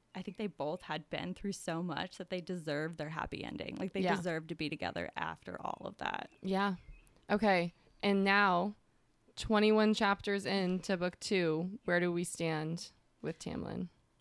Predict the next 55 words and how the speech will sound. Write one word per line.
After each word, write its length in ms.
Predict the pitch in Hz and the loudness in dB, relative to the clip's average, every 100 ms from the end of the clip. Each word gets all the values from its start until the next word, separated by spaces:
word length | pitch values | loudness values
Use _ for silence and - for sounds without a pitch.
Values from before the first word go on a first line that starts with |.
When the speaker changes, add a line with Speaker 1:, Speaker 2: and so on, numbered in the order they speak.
| - | -10
Speaker 1:
Oh 180 | 208 202 | -4 -2
my. 460 | 196 190 180 170 185 - | 0 0 0 -2 -6 -2
Um, 520 | 220 220 226 226 226 - - - - | 2 4 4 2 0 -4 -12 -12 -4
Speaker 2:
Slash, 300 | - 196 190 | 2 4 4
what 100 | 196 | 2
do 60 | |
you 60 | 202 | 4
think 140 | 202 | 2
is 100 | 185 | 0
gonna 160 | 180 165 | 0 -2
happen 340 | 165 - - | -4 -6 -8
with 120 | 175 190 | -8 -8
him? 280 | 190 180 170 _ _ | -8 -8 -10 _ _
Speaker 1:
Okay, 300 | - 190 180 175 | -6 -2 -2 -4
well, 140 | 190 185 | -8 -6
my 140 | 190 | -6
hot 280 | 185 240 285 | -4 -6 -2
take 220 | 240 220 196 | -2 -2 -2
right 200 | 190 208 | -2 -2
now 200 | 185 180 | -2 -2
at 120 | 190 | -4
this 200 | 214 - | -10 -6
moment 420 | 185 175 175 190 - - | -4 -4 -6 -8 -14 -6
is 80 | 190 | -2
Speaker 2:
Okay. 140 | 185 170 | 0 2
Speaker 1:
that 100 | 185 | 2
I 120 | 180 | 0
like 280 | 175 185 - | -4 -6 -8
Rhysand 380 | 226 202 180 | -6 -4 -4
more 180 | 180 170 | -4 -4
than 160 | 170 175 | -6 -6
Tamlin. 480 | 185 160 151 87 180 175 | -6 -6 -6 -8 -8 -8
Speaker 2:
Okay. 360 | 180 165 185 - | -2 -2 -4 -4
Speaker 1:
And 160 | 202 202 | -4 0
I'm 100 | 214 | 0
hoping 360 | 233 214 247 | 0 0 -2
that 120 | 254 262 | -4 -4
Sarah 200 | 202 208 | 0 0
J 140 | 226 | 0
Maas 460 | 220 185 196 285 - | -2 -2 -6 -10 -10
does 240 | - 202 190 | -4 -4 -2
not 320 | 202 214 240 | 0 2 2
make 220 | 208 220 | 0 0
me 100 | 226 | 0
regret 360 | 208 190 202 196 | 0 2 0 2
that 180 | 196 170 | 0 0
later 280 | 175 175 190 | -2 0 -2
in 100 | 190 | -2
the 80 | |
series 480 | 190 180 175 180 285 | -4 -2 2 6 6
for 120 | 262 339 | 8 6
saying 320 | 196 185 202 | 6 4 6
this 200 | 330 - | 6 6
Speaker 2:
<laughs> 40 | |
Speaker 1:
now 440 | 381 175 165 220 | 4 6 4 4